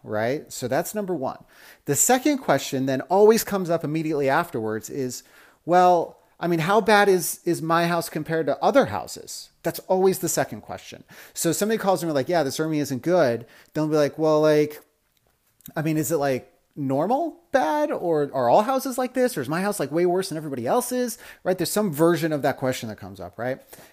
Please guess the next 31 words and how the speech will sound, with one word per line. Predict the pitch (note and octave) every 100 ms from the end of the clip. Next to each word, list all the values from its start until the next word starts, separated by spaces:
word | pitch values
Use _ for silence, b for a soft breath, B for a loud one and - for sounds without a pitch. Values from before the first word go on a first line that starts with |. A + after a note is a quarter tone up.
| B
And | B2
so | C#3+
that's | D#3 F3
the |
second | E3+ E3 D3+
question. | - G#2 -
How | G#2 D#3
bad | E3+ D#3+
is | D3+
it | C3+
compared | - B2 C3 B2
to | -
others? | A#2 G#2 F#2+ - B B B B
And | E3+
then | F#3+ -
ultimately, | G#3+ A3+ B3+ C4+ B3 G3 G3
they're | E3+ D#3+
trying | - A3+ B3+ B3+ F3 D#3
to | -
get | C#3+ A2 D#3+ - -
to | - F3+ D3+ D3 -
the | C#3 D3
third | G#3 A#3+ B3
question, | - C3+ G#2 - G#2 G#2+ C#3 -
or | B2 B2+
the | B2 C3
answer | D#3 F3+ C#3
to | A#2+
the | A#2
third | A2 A2+ G#2
question, | - G#2 - G#2